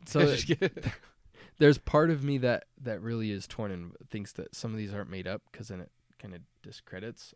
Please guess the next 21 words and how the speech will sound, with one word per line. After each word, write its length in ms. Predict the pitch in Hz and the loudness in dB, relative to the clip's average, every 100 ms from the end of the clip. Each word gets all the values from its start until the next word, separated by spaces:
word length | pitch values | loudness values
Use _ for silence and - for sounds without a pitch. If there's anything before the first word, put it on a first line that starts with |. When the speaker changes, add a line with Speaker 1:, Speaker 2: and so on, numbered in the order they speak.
| - | -12
Speaker 1:
all 180 | 95 101 | -10 -10
of 100 | 92 | -12
these 200 | 82 - | -14 -14
fucking 520 | - 107 - 73 - | -14 -14 -12 -18 -12
nut 200 | 98 - | -12 -12
stories, 500 | - 104 107 127 - _ _ _ _ _ _ - | -12 -10 -8 -10 -12 _ _ _ _ _ _ -4
because 260 | 143 175 | 2 2
there's 160 | 165 175 | 2 -2
so 280 | - 185 190 | -2 -2 0
many 200 | 185 175 | 0 -2
things 340 | - 160 135 | -2 -2 0
involved. 420 | 135 123 120 101 | -2 0 -2 -2
This 180 | 113 139 | -4 -4
is 200 | 156 139 - - | -4 -6 -10 -8
a, 280 | 120 113 104 - _ - - _ _ _ - - | -6 -6 -8 -16 _ -20 -20 _ _ _ -20 -10
this 200 | 135 - | -6 0
isn't 280 | 185 175 135 | 2 2 -2
just 300 | 123 123 - | -6 -6 -8
a 80 | 101 | -10
circle. 500 | - 113 - 71 - | -6 -8 -8 -18 -2
Speaker 2:
No. 340 | 120 117 85 | 4 4 4